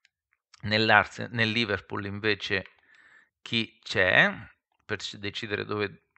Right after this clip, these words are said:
utilizzare queste cento monete d'oro. Salah novantaquattro, dribbling novantasette, potenza dirompente novantanove, velocità novantasei, pazzesco.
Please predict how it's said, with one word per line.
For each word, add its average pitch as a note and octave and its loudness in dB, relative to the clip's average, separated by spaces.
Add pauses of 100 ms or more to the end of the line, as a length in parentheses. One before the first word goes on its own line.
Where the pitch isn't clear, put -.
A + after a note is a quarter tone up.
(160)
utilizzare G#2+ 0
queste F#2+ -6
cento A2 -4
monete G#2 -6
d'oro. D#3 0
Salah A2+ 8
novantaquattro, G#2 2 (340)
dribbling B2 -2
novantasette, A#2 4
potenza B2+ -4
dirompente B2 -2
novantanove, A#2 0
velocità A#2 2
novantasei, A2+ 2 (220)
pazzesco. - 0